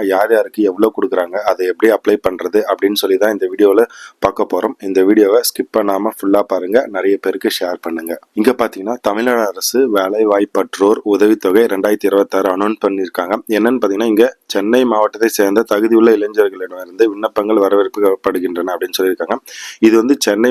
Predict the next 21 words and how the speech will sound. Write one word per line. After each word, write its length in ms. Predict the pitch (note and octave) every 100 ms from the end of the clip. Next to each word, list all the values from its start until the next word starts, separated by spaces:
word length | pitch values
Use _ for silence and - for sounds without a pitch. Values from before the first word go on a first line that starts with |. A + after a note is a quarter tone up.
| A#2+
மாவட்டத்துக்கு 420 | A2 G#2 G#2 G2+
மட்டும் 240 | F#2+ - A2
இல்ல, 120 | F#2+ A#2 G2
எல்லா 240 | G2 A2 G#2 G2
மாவட்டத்துக்கும் 580 | F#2+ G#2 G#2 G#2 F#2 A2+
அவங்க 200 | G#2 G2+ F#2
வந்து 180 | F#2 A#2
இதை 120 | G2+ G#2
அனௌன்ஸ் 260 | F#2 G#2 -
பண்ணியிருக்காங்க. 400 | F#2 F#2+ F#2 F#2 B2 - - - -
இங்க 100 | A2 A2
பாத்தீங்கன்னா 300 | G#2 A2+ B2+
இது 80 | A#2+
உங்க 160 | G#2+ A#2 -
கனவை 240 | G#2 A2+ G#2+
சொல்லுங்க, 320 | G#2 G#2 G2+ G2 F#2
அதுக்கான 420 | F#2+ F#2+ G2 G#2 G2
இதுல 260 | F#2 G2+ G2
இருந்து 180 | G2 G#2+
பண்றாங்க. 340 | F#2 F#2 F#2 G2 - - - -
இதுல 160 | G2+